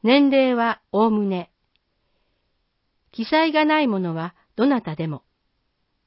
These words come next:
松戸市の市外局番零四七を省略しています。費用のお知らせがないものは無料です。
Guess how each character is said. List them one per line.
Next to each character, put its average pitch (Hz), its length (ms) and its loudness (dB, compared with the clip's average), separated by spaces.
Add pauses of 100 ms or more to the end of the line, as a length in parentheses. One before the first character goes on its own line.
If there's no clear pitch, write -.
(960)
松 247 260 -2
戸 339 120 0
市 226 180 -8
の 170 240 -6 (160)
市 214 80 -6
外 262 240 0
局 - 260 -6
番 151 260 -12 (480)
零 330 300 2
四 277 260 0
七 196 320 -4
を - 200 -12
省 220 240 -2
略 208 280 -4
し - 140 -20
て 180 100 -4
い 180 100 -4
ま 170 120 -10
す。 - 240 -20 (1800)
費 311 140 0
用 311 220 4
の 190 180 0
お 170 60 -6
知 - 160 -12
ら 262 120 0
せ 277 140 -4
が 269 120 0
な 277 160 2
い 254 40 0
も 190 120 -2
の 156 160 -6
は 151 200 -12 (120)
無 170 120 -2
料 190 260 0
で 170 120 -8
す。 - 60 -20